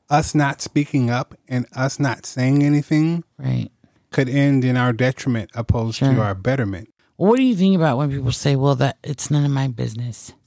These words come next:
Speaker 1: It's always your business.
Speaker 2: Right.
Speaker 1: We all live in this
Speaker 2: We
Speaker 1: world.
Speaker 2: are each other's business. This is our world.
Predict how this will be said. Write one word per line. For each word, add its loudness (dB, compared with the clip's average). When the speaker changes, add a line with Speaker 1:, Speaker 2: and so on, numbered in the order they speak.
Speaker 1:
It's -4
always 4
your 0
business. -4
Speaker 2:
Right. 0
Speaker 1:
We 2
all 4
live 4
in 4
this 2
Speaker 2:
We 2
Speaker 1:
world. 2
Speaker 2:
are 2
each 0
other's 0
business. -2
This -4
is -6
our -2
world. 0